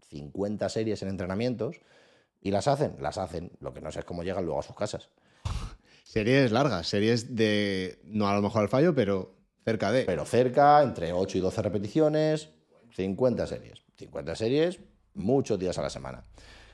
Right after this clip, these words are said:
Speaker 1: ¿Qué
Speaker 2: Pero
Speaker 1: pasa?
Speaker 2: ahí, ahí tiene que haber zumito o algo.
Speaker 1: Claro.
Speaker 2: O sea, quiero decir,
Speaker 1: O hay
Speaker 2: cin-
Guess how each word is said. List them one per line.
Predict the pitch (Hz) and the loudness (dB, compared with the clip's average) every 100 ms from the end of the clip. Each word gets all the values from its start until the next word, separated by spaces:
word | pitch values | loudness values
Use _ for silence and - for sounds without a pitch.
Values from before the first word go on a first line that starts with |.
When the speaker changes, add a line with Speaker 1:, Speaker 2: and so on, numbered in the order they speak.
| - _ | -20 _
Speaker 1:
¿Qué | - | -2
Speaker 2:
Pero | 101 | 4
Speaker 1:
pasa? | 101 101 | 4 4
Speaker 2:
ahí, | 107 110 | 2 -2
ahí | 101 104 113 | -2 0 0
tiene | 113 107 107 | 0 -2 -2
que | 110 107 | -2 -2
haber | 104 107 110 117 | -2 -2 0 -2
zumito | 120 110 113 110 | -2 -6 -4 -2
o | |
algo. | 123 131 104 101 104 113 | -2 -2 -2 -4 -4 -2
Speaker 1:
Claro. | 90 85 | 0 2
Speaker 2:
O | 123 | 2
sea, | 120 | -2
quiero | 113 117 | -4 -6
decir, | 117 123 120 | -4 -2 0
Speaker 1:
O | 98 | 2
hay | |
Speaker 2:
cin- | 123 | 4